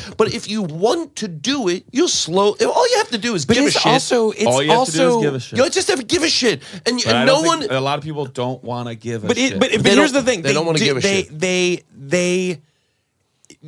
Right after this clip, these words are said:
Speaker 2: they personally, I think they do want to give a shit. What I think is, I
Speaker 1: Oh.
Speaker 2: think people want the, the peace, and I think they want these, the, the acceptance of these things. If you look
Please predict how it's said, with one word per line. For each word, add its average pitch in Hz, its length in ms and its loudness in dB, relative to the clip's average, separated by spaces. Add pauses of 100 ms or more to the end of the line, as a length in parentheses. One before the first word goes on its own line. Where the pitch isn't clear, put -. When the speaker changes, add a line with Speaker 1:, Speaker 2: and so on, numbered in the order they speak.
(220)
Speaker 2:
they 175 340 -2
personally, 120 1040 -2 (380)
I 196 80 4
think 214 240 -4
they 196 140 0
do 151 400 2
want 139 360 0
to 131 80 -8
give 110 160 -8
a 104 40 -14
shit. - 180 -6
What 160 140 0
I 185 80 0
think 262 340 -4
is, 143 100 -4
I 143 120 0
Speaker 1:
Oh. 147 100 -2
Speaker 2:
think 262 240 -2
people 190 500 -4
want 139 680 -2 (560)
the, 135 460 0
the 127 140 -8
peace, - 540 -8 (120)
and 151 100 -2
I 160 80 -2
think 196 260 -8
they 175 200 -4
want 139 720 -8 (100)
these, 160 680 -6
the, 135 320 -2
the 127 260 -4
acceptance 143 580 -4
of 123 100 -10
these 127 220 -6
things. 175 240 -4
If 135 160 -14
you 180 140 -6
look 180 540 0